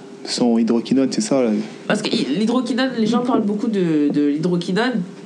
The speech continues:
Speaker 2: C'est, comme je l'ai dit tout à l'heure, c'est un produit qui est utilisé dans la médecine.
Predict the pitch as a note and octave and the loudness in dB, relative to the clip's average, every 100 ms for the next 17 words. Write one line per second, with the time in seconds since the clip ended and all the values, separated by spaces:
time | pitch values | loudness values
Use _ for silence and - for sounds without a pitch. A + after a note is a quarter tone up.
0 | - - - - - - - - - A#3+ | -14 -14 -12 -10 -10 -10 -12 -6 -2 0
1 | G#3+ G#3 G#3+ - G#3 A#3 A#3 G#3+ A3 G3 | 2 2 0 0 0 2 0 0 2 2
2 | F#3+ F#3+ A3+ A3 C#4 A#3+ - G#3+ A3 A#3 | 0 0 0 2 2 0 2 2 2 2
3 | G3 F3+ F3+ F3+ F#3+ E3 | 2 2 0 0 0 -2